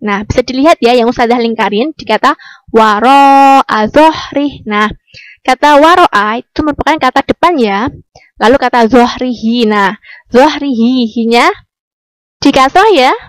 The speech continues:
Nah, berarti benar ya kaidahnya. Jadi kaidahnya pokoknya kalau ada kata depan, nanti kata setelahnya hurufnya di kasroh.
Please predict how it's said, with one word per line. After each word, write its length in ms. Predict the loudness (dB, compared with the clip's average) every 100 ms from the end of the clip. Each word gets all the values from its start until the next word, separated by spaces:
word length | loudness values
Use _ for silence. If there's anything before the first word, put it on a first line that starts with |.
| -10
Nah, 240 | -2 -2
berarti 320 | 2 0 0
benar 240 | 0 0 2
ya 160 | 2
kaidahnya. 640 | 0 -2 -2 0 0 0 0 0
Jadi 160 | -2
kaidahnya 560 | 0 0 0 0 0 0
pokoknya 480 | 0 -2 -2 -4 -2
kalau 160 | -2
ada 160 | -2 -4
kata 160 | -6
depan, 400 | -6 -4 -2 -2 -4 -20 -16 -6
nanti 240 | -4 -2
kata 320 | -2 0 0
setelahnya 560 | -2 -2 -2 -2 0 2
hurufnya 480 | 2 2 0 -2 -2
di 320 | -2 0 0 _ _ _ _ _
kasroh. 880 | -2 -2 -2 0 2 2 0 -4 -16